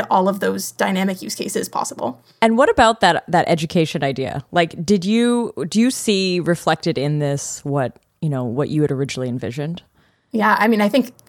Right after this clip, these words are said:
Speaker 1: there's more, far more than I'd originally envisioned. I was at the very top of the,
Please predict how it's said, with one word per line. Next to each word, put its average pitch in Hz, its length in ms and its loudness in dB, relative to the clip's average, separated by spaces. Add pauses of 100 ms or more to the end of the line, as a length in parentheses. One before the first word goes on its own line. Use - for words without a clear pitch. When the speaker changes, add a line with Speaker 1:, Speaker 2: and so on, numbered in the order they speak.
Speaker 1:
there's - 220 0
more, 220 380 2
far 277 300 4
more 220 340 2
than 226 160 4
I'd 226 140 6
originally 233 500 6
envisioned. 208 500 4 (200)
I 220 120 6
was 214 140 4
at 214 100 2
the 220 60 4
very 254 520 6
top 240 420 2
of 214 180 0
the, 220 400 6